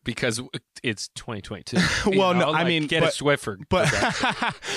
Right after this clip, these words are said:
Speaker 2: <laughs> but, but listen, if there's schmutz on the ground, try to paint the, the example, right? There's a big difference between coming and sweeping up that schmutz,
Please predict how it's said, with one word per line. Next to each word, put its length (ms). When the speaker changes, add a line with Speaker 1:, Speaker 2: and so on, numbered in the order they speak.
Speaker 2:
<laughs> 120
but, 400
but 220
listen, 340
if 160
there's 200
schmutz 440
on 100
the 60
ground, 320
try 120
to 60
paint 260
the, 380
the 380
example, 500
right? 240
There's 180
a 80
big 300
difference 380
between 340
coming 540
and 240
sweeping 760
up 240
that 200
schmutz, 640